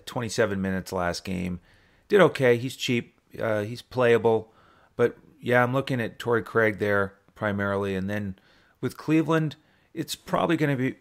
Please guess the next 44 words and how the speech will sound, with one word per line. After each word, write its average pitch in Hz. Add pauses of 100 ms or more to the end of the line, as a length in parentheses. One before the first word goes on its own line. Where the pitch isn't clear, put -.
a 123
pass 123
for 139
me. 123 (580)
Uh, 90
Sexton 117
will 104
certainly 117
get 104
a 98
boost, 101
like 101
you 98
said, 98
and 87
Osman 101 (380)
is 90
back 98
in 98
the 92
mix, - (280)
getting 92
big 92
opportunities 92
with 90
all 92
those 90
guys 87
out. 87
But 92
it's 95
a 95
tough - (580)
matchup 101
for 95
him 104
across 95
the 92
board 92
if -
he 98
gets 87
some 90
Bridges 90